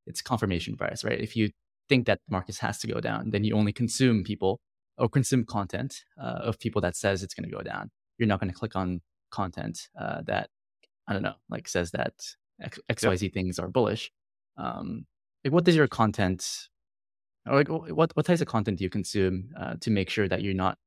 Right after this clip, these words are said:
Speaker 1: you know, being too biased? Uh, like, what does your, I guess, yeah,
Speaker 2: I,
Speaker 1: like,
Speaker 2: I
Speaker 1: what
Speaker 2: read, uh, uh, an extraordinary amount of, uh, research,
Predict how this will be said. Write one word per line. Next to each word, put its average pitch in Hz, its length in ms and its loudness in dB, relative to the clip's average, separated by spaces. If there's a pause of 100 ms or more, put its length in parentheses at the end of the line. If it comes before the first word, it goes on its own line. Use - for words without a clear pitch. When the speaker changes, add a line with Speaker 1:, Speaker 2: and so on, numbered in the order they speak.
(280)
Speaker 1:
you 107 80 -4
know, 95 60 0
being 95 240 -2
too 104 160 2
biased? 98 580 -4 (140)
Uh, 110 360 -8
like, 113 180 -6
what 117 100 4
does 90 180 -2
your, 87 360 2 (100)
I 107 60 -6
guess, - 400 -8 (440)
yeah, 117 120 2
Speaker 2:
I, 117 160 0
Speaker 1:
like, 120 80 0
Speaker 2:
I 117 220 2
Speaker 1:
what 110 140 0
Speaker 2:
read, 110 300 0
uh, 110 420 2
uh, 101 360 -4
an 101 100 -4
extraordinary 101 720 -4
amount 92 460 -2
of, 92 240 -6
uh, 82 120 0
research, 87 600 -2